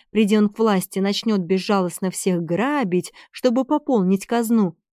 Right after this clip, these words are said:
Эджена Варни возненавидят. В столице полыхнёт протест, когда граф со своей армией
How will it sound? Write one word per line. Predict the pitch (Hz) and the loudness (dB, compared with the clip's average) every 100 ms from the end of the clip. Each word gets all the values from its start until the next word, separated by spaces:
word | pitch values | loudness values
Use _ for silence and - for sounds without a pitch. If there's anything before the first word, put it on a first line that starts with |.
| _ | _
Эджена | 185 165 165 208 294 330 | -4 -4 -2 0 0 0
Варни | 285 196 190 208 247 | 0 0 0 0 0
возненавидят. | 240 233 202 190 233 226 175 156 160 - _ _ _ | 0 0 2 2 0 0 -2 -4 -8 -10 _ _ _
В | - | -20
столице | - 180 185 277 - 202 | -6 0 2 2 0 -2
полыхнёт | 202 185 180 185 180 - | -2 -2 -2 -2 -4 -4
протест, | 175 170 - 294 226 - | -6 -4 -2 0 0 -4
когда | 190 185 190 | -4 0 0
граф | 180 220 196 | 0 0 0
со | - 190 | -4 -6
своей | 190 185 190 - | 0 2 2 0
армией | 320 320 233 190 185 | -4 -2 2 2 2